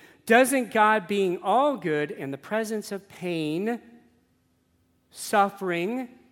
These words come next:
evil imply a contradiction. My, my own personal health issues and stuff <laughs> in the last couple weeks,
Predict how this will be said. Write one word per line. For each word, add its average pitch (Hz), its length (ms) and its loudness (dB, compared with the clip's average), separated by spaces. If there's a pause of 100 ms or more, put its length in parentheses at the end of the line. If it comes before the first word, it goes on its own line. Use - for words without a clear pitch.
(340)
evil 226 720 -2 (880)
imply 202 480 0
a 202 100 -2
contradiction. 180 1200 -6 (3250)
My, 170 300 -2 (260)
my 190 220 2
own 294 240 2
personal 196 680 0 (140)
health 175 500 0 (580)
issues 196 720 -2 (360)
and 156 240 -4
stuff - 840 -2 (480)
<laughs> - 440 -20
in 170 120 -4
the 170 60 -6
last 170 320 0
couple 175 260 -6
weeks, 180 460 -4